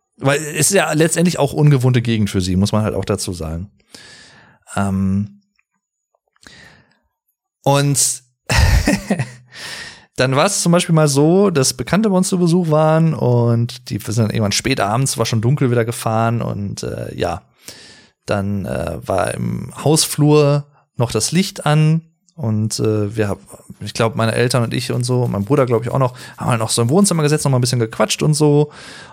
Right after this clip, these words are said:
und auf einmal hören wir so ein bisschen so, so ein dumpfes so, so Miauen im Prinzip, ne? <laughs> Und wir alle so geguckt, „Hä? Okay, ja, P-,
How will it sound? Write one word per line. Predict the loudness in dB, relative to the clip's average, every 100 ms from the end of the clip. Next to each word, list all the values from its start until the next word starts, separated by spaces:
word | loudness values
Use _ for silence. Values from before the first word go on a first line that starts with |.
| _
und | -2 0
auf | -2
einmal | 0 2 4
hören | 4 4
wir | 2
so |
ein | 2
bisschen | 2 0 0
so, | 2 2
so | 4
ein | 4
dumpfes | 4 4 2 0 -4 -2 0 2 4 4 6 6 4 0 _ _ _ _ -2 2 4 4 6 2 0 _ _ -20 -20 -16
so, | -2 2 2
so | 2 -4 -4
Miauen | 2 4 4 4 4 4
im | 2
Prinzip, | 0 -2 -2 -2 0
ne? | 2 2 0
<laughs> | -8 -8 -8 -10 -18 -20 _ _ -14 -10 -6
Und | -2 2
wir | 2 2
alle | 2 2
so | 2 -2
geguckt, | -4 -12 -12
„Hä? | -4 2 2 2 0
Okay, | -4 0 0 2
ja, | 2 2
P-, | 0 -10 -12